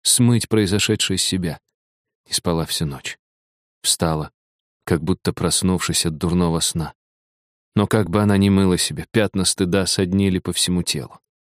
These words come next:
Следовало ли ей написать заявление в полицию? Поверили бы ей там? И что сказал бы папа? Она просто была дочерью своей матери. Неверной грешной женщины. Шлюхи.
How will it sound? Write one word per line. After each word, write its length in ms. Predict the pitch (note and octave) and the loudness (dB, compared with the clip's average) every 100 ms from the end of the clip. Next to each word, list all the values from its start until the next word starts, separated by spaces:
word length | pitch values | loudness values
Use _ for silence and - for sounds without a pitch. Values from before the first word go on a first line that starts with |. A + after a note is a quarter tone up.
| _ _ _ - | _ _ _ -6
Следовало 540 | - F#2+ G2 F#2 F#2 | 2 4 4 4 2
ли 140 | F2+ F2+ | 4 4
ей 220 | F2 F2+ | 4 2
написать 480 | E2 - F2 F2+ D#2+ | 2 0 0 0 2
заявление 460 | F2+ F#2 G2 E2+ | 2 2 2 2
в 80 | - | 0
полицию? 480 | G2+ G2 F#2+ - - _ _ _ _ _ | -2 -2 -2 -4 -6 _ _ _ _ _
Поверили 480 | A2 G#2+ B2+ B2+ A#2+ | 2 4 4 4 4
бы 140 | A2+ | 4
ей 180 | G#2+ G#2 | 4 2
там? 280 | - D#2+ - _ _ _ _ | 0 -4 -6 _ _ _ _
И 80 | - | -6
что 180 | - E2 | -2 0
сказал 400 | - D#2+ E2 E2+ | 0 0 0 0
бы 120 | D2+ | -2
папа? 360 | - D#2 - - _ _ _ _ _ _ | -4 -4 -6 -18 _ _ _ _ _ _
Она 220 | G#2 G#2+ | 2 2
просто 380 | - G#2+ - G2 | 2 0 2 2
была 200 | G2 F2+ | 2 2
дочерью 480 | D2+ G2+ - F2 F2 | 2 0 0 -2 0
своей 300 | - F2 F2+ | 0 2 2
матери. 480 | F#2 F2+ - - _ _ _ _ _ _ | 2 0 -6 -12 _ _ _ _ _ _
Неверной 640 | E2 G2+ A2+ G#2 A#2+ A#2+ A2+ | 2 4 4 4 4 4 4
грешной 480 | G2+ A#2 - G#2 G2 | 2 2 2 0 0
женщины. 500 | A2 G#2+ - - - _ _ _ - | 0 0 -2 -8 -14 _ _ _ -4
Шлюхи. 580 | - A#2 B2 A2+ - | 2 4 4 2 -4